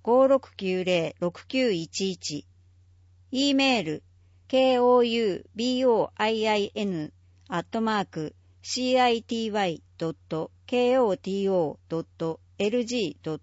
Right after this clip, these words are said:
トジェーピー。六、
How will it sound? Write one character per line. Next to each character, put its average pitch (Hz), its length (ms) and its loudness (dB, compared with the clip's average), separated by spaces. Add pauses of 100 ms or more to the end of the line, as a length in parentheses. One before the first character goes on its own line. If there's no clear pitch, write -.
ト 160 220 -6 (100)
ジ 196 100 -6
ェ 196 100 -2
ー 190 120 -10
ピ 165 340 -6
ー。 - 60 -20 (2750)
六、 214 440 2